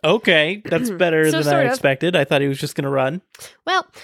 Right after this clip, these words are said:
Speaker 2: unfortunately, as soon as he re-entered France, he was arrested for the crime of returning to France.
Speaker 1: What a pickle.
Speaker 2: Yep. <laughs> So he was then sent, um, to the Ile Royale and put into solitary confinement for almost a whole year.
Speaker 1: Oof.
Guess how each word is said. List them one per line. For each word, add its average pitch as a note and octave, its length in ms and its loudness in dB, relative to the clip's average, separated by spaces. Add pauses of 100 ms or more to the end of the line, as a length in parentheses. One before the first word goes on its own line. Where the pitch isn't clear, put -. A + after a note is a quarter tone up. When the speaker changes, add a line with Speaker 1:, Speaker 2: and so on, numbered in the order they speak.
(140)
Speaker 2:
unfortunately, G4+ 720 0
as B3 180 0
soon E4 180 0
as E4+ 140 -2
he C#4+ 140 0
re-entered B3 480 -2
France, E4+ 340 0
he D4 100 -2
was B3 140 0
arrested C4+ 480 -2
for B3+ 80 -6
the A#3 80 -4
crime A#3 320 0
of A3 100 -4
returning G3+ 360 -6
to F#3+ 80 -10
France. C4 440 -4 (1900)
Speaker 1:
What C#3+ 280 0
a G#3+ 80 2
pickle. - 520 0
Speaker 2:
Yep. C4+ 300 0
<laughs> - 40 -20 (140)
So E4+ 160 -2
he D#4 160 2
was D#4 160 -4
then D#4 180 0
sent, D4 380 -4
um, B3+ 300 -6 (400)
to C4 100 -12
the C4 200 2
Ile C4+ 140 0
Royale C4+ 480 0
and C4 180 -4
put C#4+ 140 -4
into A#3+ 240 -4
solitary F4 560 -4
confinement D4 560 -2
for C#4 100 -4
almost A3 380 -4
a A3 60 -6
whole F#3+ 180 -4
year. D3 320 -10 (340)
Speaker 1:
Oof. D#3+ 720 0